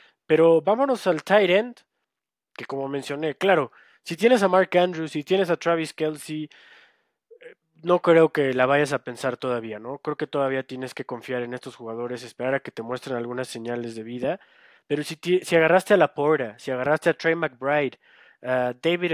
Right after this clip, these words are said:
Njoku, probablemente estés bus-, en busca de tight end porque están lesionados. Brenton Strange, si tienes al, si tenías al mismísimo Evan Ingram, te estoy dando a su reemplazo de los Jacksonville Jaguars,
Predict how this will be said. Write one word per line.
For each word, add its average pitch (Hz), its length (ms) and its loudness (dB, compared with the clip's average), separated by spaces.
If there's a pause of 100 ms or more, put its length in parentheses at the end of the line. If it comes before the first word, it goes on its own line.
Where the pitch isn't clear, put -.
Njoku, 131 600 -2
probablemente 147 560 -2
estés 135 260 -8
bus-, 131 240 -18
en 127 140 -10
busca 139 320 -8
de 127 140 -4
tight 127 260 -4
end 143 160 -6
porque - 220 -16
están 131 200 -4
lesionados. 131 680 -6 (880)
Brenton 185 720 -2
Strange, 123 480 -8
si - 220 -12
tienes 226 360 0
al, 147 300 0
si 156 180 -10
tenías 185 300 0
al 175 100 2
mismísimo 165 760 -6
Evan 170 260 0
Ingram, 170 400 -4 (500)
te 135 100 -8
estoy 160 220 0
dando 160 160 0
a 156 40 -2
su 143 140 -10
reemplazo 135 600 -2
de 151 180 -2
los 165 160 -2
Jacksonville 143 580 -4
Jaguars, 127 420 -6